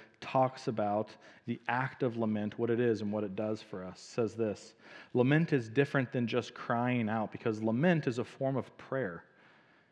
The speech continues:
It is more than just the expression of sorrow or the venting of emotion. Lament talks to God about pain, and it has a unique purpose, trust.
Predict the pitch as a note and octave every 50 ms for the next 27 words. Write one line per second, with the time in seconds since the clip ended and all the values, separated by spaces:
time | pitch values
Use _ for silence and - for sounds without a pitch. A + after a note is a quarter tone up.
0 | _ _ _ - D#3+ E3 E3+ D3+ C#3+ D3 D3+ D#3+ E3+ F3+ F#3 F#3+ F#3 D#3+ E3 D#3+
1 | D3 C3 C#3+ D3 D3 D3 - D#3+ C#3+ C#3 B2+ - - - - - - C#3+ D3 D3
2 | - - D#3+ D3+ C#3 B2 A2+ G#2 - - - - C#3 C3+ C3 C3 C3+ C3+ C3+ C3
3 | C3 C3+ C3+ C#3 C3 B2 A2+ A2+ A#2 A2 G#2 G#2+ A2+ C3 C3+ D3 C#3+ D3 - D3+
4 | D3 D3 C#3+ C#3+ D3 - A#2 A2+ G#2+ A2 G#2 G#2 A2 A#2 C3 B2+ - - G#2 F#2+
5 | F#2+ G2 F#2+ - _ _ _ _ _ - - - - C#3 D3 C#3+ C#3+ D3 E3 F#3
6 | F3+ D#3+ - - - - - D#3+ D#3+ D3+ D3 - - - - C#3+ A#2+ C3+ B2+ B2+
7 | C3+ C3 C3 C3+ - C3+ B2 C3 C3 B2 B2 A#2+ - - - C#3+ C3+ C3 B2 A2
8 | G#2 G2+ - - - - - - - - - - _ - B2+ C3+ C#3+ B2+ C#3+ C#3+
9 | B2+ C#3+ C#3 C#3 C#3 C#3+ C#3+ C#3+ D3+ D#3+ E3+ D#3+ - - - - D#3 D#3 D#3 -
10 | A#2 G2 - - - - - - _ _ _ _ _ _ _ _ _ _ _ _
11 | _ _ - - - A#2 F#2+ F#2 - - - - -